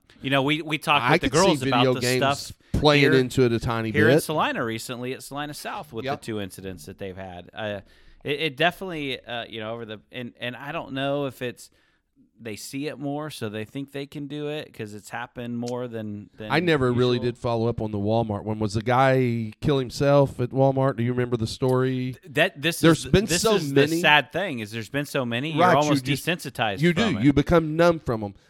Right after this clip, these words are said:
Speaker 2: The one, the one in the club in, um, Colorado Springs, you know, that killed five and
Speaker 1: Mm-hmm.
Speaker 2: seventeen, just went into the bar. They called it a hate crime. Well, was the Walmart a hate? I mean, it's,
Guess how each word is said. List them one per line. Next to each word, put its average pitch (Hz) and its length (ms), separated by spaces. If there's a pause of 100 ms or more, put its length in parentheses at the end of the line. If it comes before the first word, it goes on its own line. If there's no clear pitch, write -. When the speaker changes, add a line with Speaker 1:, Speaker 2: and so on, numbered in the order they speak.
Speaker 2:
The 151 140
one, 156 420
the 147 80
one 165 200
in 165 120
the 147 80
club 151 360
in, 135 380
um, 117 540 (340)
Colorado 147 360
Springs, 120 600
you 113 100
know, 107 180
that 104 180
killed 135 240
five 117 320
and 110 160
Speaker 1:
Mm-hmm. 123 220
Speaker 2:
seventeen, 120 520
just 117 220
went 127 120
into 117 160
the 113 80
bar. 113 300 (240)
They 143 100
called 139 340
it 135 80
a 117 80
hate 139 240
crime. 120 300 (1300)
Well, 185 240
was 175 180
the 147 80
Walmart 196 380
a 190 40
hate? 208 140
I 170 40
mean, 175 160
it's, - 320